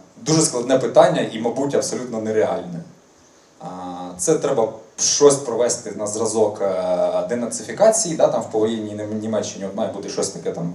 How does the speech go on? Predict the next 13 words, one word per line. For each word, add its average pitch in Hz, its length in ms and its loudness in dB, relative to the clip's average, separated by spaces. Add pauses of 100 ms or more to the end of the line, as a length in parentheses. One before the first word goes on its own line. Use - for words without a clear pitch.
в 90 180 -8
Росії 220 300 -2
зроблено. 120 540 0 (680)
І 156 960 -4 (200)
на 110 180 -2
якийсь 123 320 -4
час - 500 2 (300)
окупаційна 135 640 2
адміністрація. 113 800 -4
Ну, 117 160 -6 (600)
здавалось 110 460 0
би, 107 120 -8
бред. 101 360 -6